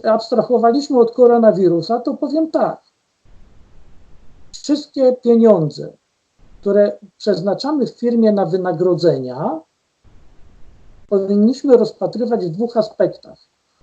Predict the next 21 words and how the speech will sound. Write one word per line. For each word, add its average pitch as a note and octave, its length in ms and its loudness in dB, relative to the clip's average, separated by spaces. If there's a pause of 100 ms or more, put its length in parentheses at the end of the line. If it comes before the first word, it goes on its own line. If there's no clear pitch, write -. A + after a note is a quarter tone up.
(260)
One A#3 220 4
powinny A3+ 480 2
stanowić A3 800 -2
nie G3+ 240 2
więcej A#3 540 2
niż G3+ 240 -4
określony A3 1000 2 (440)
procent A3 500 2
przychodów G#3+ 640 0
z F3+ 40 0
robocizny, F3 880 -2 (920)
po A3+ 120 0
to, A3 200 2
żeby F3+ 300 6
cała A3 360 8
reszta G3+ 360 0
wystarczyła F3+ 640 -2
na F3+ 120 -4
pokrycie F#3+ 500 -4
kosztów F3 400 -2
stałych, D#3 600 -4